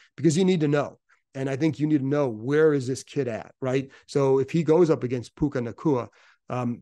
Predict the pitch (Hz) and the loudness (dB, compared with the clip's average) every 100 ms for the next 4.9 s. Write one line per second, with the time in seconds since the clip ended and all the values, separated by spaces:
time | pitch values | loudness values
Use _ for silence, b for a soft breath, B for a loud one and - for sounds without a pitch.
0 | - - 156 147 127 135 175 135 104 - | -10 -2 0 2 0 0 0 -2 -4 -8
1 | 113 165 147 151 123 165 180 - 123 135 | -4 -2 0 0 0 0 0 -2 -6 -6
2 | 127 120 127 110 113 101 104 120 123 143 | -6 -4 -6 -6 -10 -12 -8 -6 -2 0
3 | 123 120 135 - 135 - - 139 107 165 | 0 -4 -4 -2 -4 -4 -6 -4 0 0
4 | 139 120 131 123 120 113 107 92 | 0 -2 -4 -4 -6 -8 -12 -16